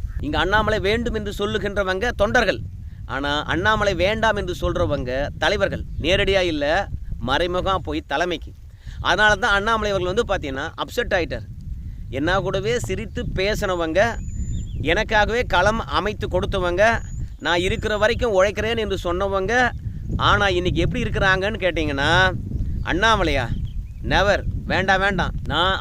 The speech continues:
அதை விட சிறப்பாக பாஜக கொண்டு செல்வேன்" அப்படின்னு அண்ணாமலைக்கு எதிராக களம் இறங்கியிருப்பது அவரை வேதனைக்குள்ள ஆக்கியிருக்கிறது. ஆனா தொண்டர்கள் அண்ணாமலைக்கு பின்னாடி இருப்பதனால கண்டிப்பா அமித்ஷா அவர்கள் என்ன முடிவெடுப்பார்னு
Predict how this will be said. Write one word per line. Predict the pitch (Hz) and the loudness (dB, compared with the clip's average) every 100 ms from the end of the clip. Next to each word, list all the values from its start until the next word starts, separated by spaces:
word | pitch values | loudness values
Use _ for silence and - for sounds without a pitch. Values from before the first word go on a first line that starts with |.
| 147 | 0
அதை | 185 202 | 2 0
விட | 202 | 0
சிறப்பாக | 233 208 208 202 190 233 226 165 | 0 0 2 2 2 4 4 4
பாஜக | - 175 202 190 - | 2 2 2 0 0
கொண்டு | 190 208 | -2 -2
செல்வேன்" | 185 156 160 143 - - - 156 | -2 -2 -2 -4 -6 -8 0 0
அப்படின்னு | 170 160 165 202 185 147 165 | 0 0 0 2 0 -2 -2
அண்ணாமலைக்கு | 160 214 214 208 170 | 0 0 0 -2 -2
எதிராக | 175 185 175 190 156 | 0 2 2 0 0
களம் | 160 185 | -2 0
இறங்கியிருப்பது | 175 165 156 127 175 202 131 - 127 | 0 0 -2 -4 -2 0 -2 -2 -4
அவரை | 127 135 135 | -2 -2 0
வேதனைக்குள்ள | 175 185 165 151 160 | 0 0 -4 -4 0
ஆக்கியிருக்கிறது. | 156 143 151 151 143 127 175 202 - - - - - 113 | 0 0 -4 -6 -6 -4 -4 -6 -14 -16 -16 -16 -10 -4
ஆனா | 131 151 - | -2 -2 2
தொண்டர்கள் | 190 247 202 196 160 | 2 2 2 2 2
அண்ணாமலைக்கு | 175 208 196 175 - | 2 2 0 -2 -4
பின்னாடி | 175 196 202 160 | 0 2 2 2
இருப்பதனால | 175 170 165 160 214 180 113 - - - - - 127 | 0 0 0 4 4 4 0 0 0 0 0 0 -2
கண்டிப்பா | 156 175 208 202 | 0 0 2 2
அமித்ஷா | 180 185 185 | 2 2 0
அவர்கள் | 156 185 | 2 2
என்ன | 160 196 | 2 0
முடிவெடுப்பார்னு | 175 185 180 165 156 165 | 0 0 0 0 0 0